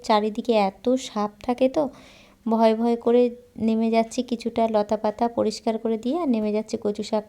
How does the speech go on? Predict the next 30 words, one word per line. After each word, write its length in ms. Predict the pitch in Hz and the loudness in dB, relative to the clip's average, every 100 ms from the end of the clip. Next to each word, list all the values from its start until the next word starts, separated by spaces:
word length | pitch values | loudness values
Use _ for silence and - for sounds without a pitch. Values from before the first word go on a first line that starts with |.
| - | -4
তুলতে। 280 | 208 196 | -4 -2
আর 180 | - 202 202 | 0 -2 -2
এই 160 | - 220 226 | -6 -6 -4
কচু 180 | 214 - | -6 -6
শাকগুলোর 500 | 240 233 240 240 226 | -6 -4 0 2 0
উপর 280 | 214 226 | -2 -6
থেকে 260 | 226 240 233 | -6 -4 -2
তো 100 | 233 | -2
তোলা 300 | 233 220 220 | -4 0 0
যাবে 240 | 226 226 | 0 -2
না, 140 | 220 214 | -2 -4
যেহেতু 320 | 214 220 226 226 | -4 -4 -6 -4
কচু 320 | 208 208 226 | -4 -2 0
আছে 240 | 220 214 226 | 0 0 -2
নিচে, 280 | 220 - - - - - - - - - - | -4 -6 -10 -14 -20 -20 -20 -20 -20 -12 -4
তো 80 | |
সেই 180 | 240 247 | -2 0
জন্য 180 | 247 254 | 2 2
আজকে 300 | 247 - 262 | 0 2 2
ভাবছি 340 | 254 240 - 262 | 2 0 -4 -4
কচু 320 | 233 233 247 | -4 -2 -4
শুদ্ধ 340 | 247 247 226 254 254 | -4 -6 -4 -4 -2
তুলে 220 | 220 214 | 0 0
নেব। 260 | 202 190 | 0 -2
কারণ 380 | 202 214 220 226 220 - | -2 0 2 0 -6 -4
এই 260 | 233 233 226 | -2 -2 -2
কচুগুলো 560 | 226 226 240 240 254 294 | -4 -2 -2 -2 0 2
তো 200 | 330 233 | 2 2
কয়েকদিন 640 | - 214 214 214 233 240 - | 2 2 2 0 0 0 0
পর 300 | 220 226 277 | 4 4 4